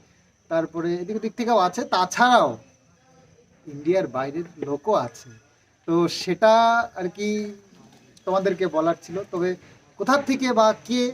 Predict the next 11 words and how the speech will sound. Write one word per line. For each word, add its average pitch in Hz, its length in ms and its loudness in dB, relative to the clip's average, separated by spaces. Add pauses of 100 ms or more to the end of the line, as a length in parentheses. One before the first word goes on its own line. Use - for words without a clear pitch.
সেটা 208 320 -2
কিন্তু 247 260 -2
এখন 214 240 0
বলবো 165 260 0
না, 226 120 0 (320)
সেটা 247 220 -2
কিন্তু 262 400 -4 (200)
কালকের 190 380 0
ভিডিওই 165 400 -2
দেখতে 151 300 -4
হবে। 117 360 -14